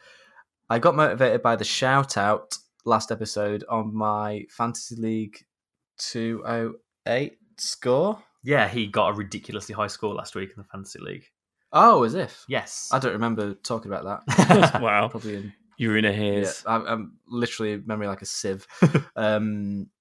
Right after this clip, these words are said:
Speaker 1: I've got a few hot topics for you to discuss. I don't really like Horner, but in hindsight, was he right when he said Renault spent all their money on their driver and didn't leave much for the car?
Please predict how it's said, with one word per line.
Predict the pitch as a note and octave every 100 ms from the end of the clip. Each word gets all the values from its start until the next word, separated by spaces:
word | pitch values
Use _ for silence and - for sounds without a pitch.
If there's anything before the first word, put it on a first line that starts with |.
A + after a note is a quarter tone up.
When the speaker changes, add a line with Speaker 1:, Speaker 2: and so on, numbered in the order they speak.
| _ -
Speaker 1:
I've | D3
got | D3+
a | B2+
few | E3 D3+
hot | C3+ -
topics | C3+ B2 C#3 -
for | C3
you | B2
to | A#2
discuss. | A2 B2+ C3 - - _ -
I | A2+ A#2+ A2+ -
don't | D3 D#3+
really | C3+ C3
like | A#2+ A#2+ -
Horner, | B2 A#2 G#2
but | G#2 A#2 G#2+ -
in | A#2+
hindsight, | A2+ C3 B2 - G#2+ G#2+ -
was | A2+ C3 C3
he | B2 A2+
right | A2 G#2 G#2 - _ _ _ _
when | A2+
he | A2
said | - G#2+
Renault | G#2+ A#2 B2 A#2+ A2+ G#2+ G#2+ -
spent | - - A#2+ A#2+ A2+ _
all | A#2+ B2
their | A#2+
money | A2+ A2+
on | G#2+
their | G#2+
driver | G#2 A#2 A2+ A2+ A2+ G#2+ G#2 - -
and | - G#2 G2+ _ _ _
didn't | B2 A2 G#2+ -
leave | A2+ G#2+ G#2
much | G#2 - - -
for | - G2+
the | G2+
car? | - A2 G#2 D#2